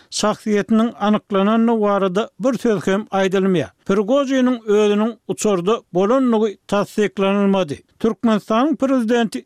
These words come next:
Serdar Berdimuhammedow Russiýada bolan tebii hadiselerden ejir çeken sebitde ýaşaýan çagalara ynsanperwerlik kömegini iýermek baradaky buýruga gol çekdi. Bu buyruk Dokma Senagat Ministrligini,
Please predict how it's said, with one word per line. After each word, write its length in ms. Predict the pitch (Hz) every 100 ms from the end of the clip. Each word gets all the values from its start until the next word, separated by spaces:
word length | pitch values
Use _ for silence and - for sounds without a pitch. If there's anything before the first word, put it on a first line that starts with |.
| -
Serdar 480 | 208 196 208 202 185
Berdimuhammedow 840 | 202 185 185 202 202 254 269 175 - _
Russiýada 560 | 208 302 262 262 233 247
bolan 380 | 233 226 233 214
tebii 400 | - 196 202 247
hadiselerden 960 | 220 277 262 262 190 226 226 202 226 202
ejir 240 | 196 196 254
çeken 460 | 247 262 240 233
sebitde 440 | 202 226 214 - 226
ýaşaýan 540 | 214 202 - 202 208
çagalara 680 | - 202 202 185 180 185 214 - -
ynsanperwerlik 960 | 220 202 208 208 175 190 190 196 254
kömegini 480 | - 262 233 226 226 -
iýermek 540 | 196 196 190 220 262 247
baradaky 520 | 247 220 202 202 233
buýruga 500 | 190 202 196 196 190
gol 200 | 170 185
çekdi. 460 | 165 190 - - 90 _ -
Bu 100 | 262
buyruk 320 | 269 254 247 _
Dokma 360 | 196 196 269 240
Senagat 540 | 240 254 247 233 226
Ministrligini, 840 | 233 214 208 - 214 180 165 135